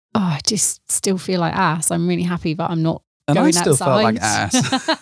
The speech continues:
Speaker 1: <laughs>
Speaker 2: I could do with
Speaker 1: But
Speaker 2: a bit
Speaker 1: I'd
Speaker 2: of
Speaker 1: already
Speaker 2: ass.
Speaker 1: said no anals. <laughs>
Speaker 2: No, I know. I know.
Speaker 1: Um, no, I felt really,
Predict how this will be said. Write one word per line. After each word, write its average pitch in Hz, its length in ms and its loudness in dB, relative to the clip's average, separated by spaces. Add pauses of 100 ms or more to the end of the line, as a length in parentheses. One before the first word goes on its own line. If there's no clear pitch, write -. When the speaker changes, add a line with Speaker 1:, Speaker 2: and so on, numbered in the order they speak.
(160)
Speaker 1:
<laughs> - 100 -6
Speaker 2:
I 339 240 2
could 214 120 -2
do 226 100 2
with 349 100 4
Speaker 1:
But 349 60 4
Speaker 2:
a - 0 -
bit 359 80 4
Speaker 1:
I'd - 60 0
Speaker 2:
of - 80 2
Speaker 1:
already 359 160 2
Speaker 2:
ass. - 100 -2
Speaker 1:
said 453 220 -4
no 339 100 2
anals. 269 760 2
<laughs> 127 80 -2
Speaker 2:
No, 147 160 0
I - 120 2
know. 110 180 2 (160)
I - 100 2
know. 160 120 2 (880)
Speaker 1:
Um, 226 320 -2 (200)
no, 302 180 2
I 302 100 0
felt 330 260 -2
really, 233 520 -2